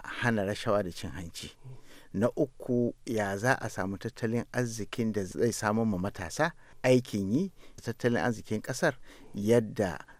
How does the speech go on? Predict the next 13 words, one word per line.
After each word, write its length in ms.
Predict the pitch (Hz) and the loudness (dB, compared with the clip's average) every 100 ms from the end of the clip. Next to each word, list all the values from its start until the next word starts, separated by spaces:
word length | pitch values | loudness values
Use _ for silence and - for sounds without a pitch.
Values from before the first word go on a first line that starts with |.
| - | -12
zai 540 | 90 92 113 110 90 - - - | -8 4 6 6 0 -8 -14 -8
isar 320 | 113 - 127 113 78 | -6 -2 -2 -2 -6
da 220 | - - - - - | -6 -6 -10 -16 -12
sauƙi 560 | - - 123 127 - 110 - - - | -6 2 2 2 -4 -6 -8 -18 -10
wajen 420 | 104 95 104 101 | -6 -2 -2 -2
al'umma 480 | - 101 110 104 92 | -6 -6 0 0 -2
da 80 | 87 | -4
ta 140 | - | 0
daɗe 200 | 117 95 | 0 -2
tana 220 | 101 92 82 | -4 -6 -6
shan 180 | 101 80 | -8 -8
wuya. 180 | 82 - - - - - - - - | -10 -12 -12 -18 -18 -18 -18 -18 0
To, 280 | 117 98 | 2 2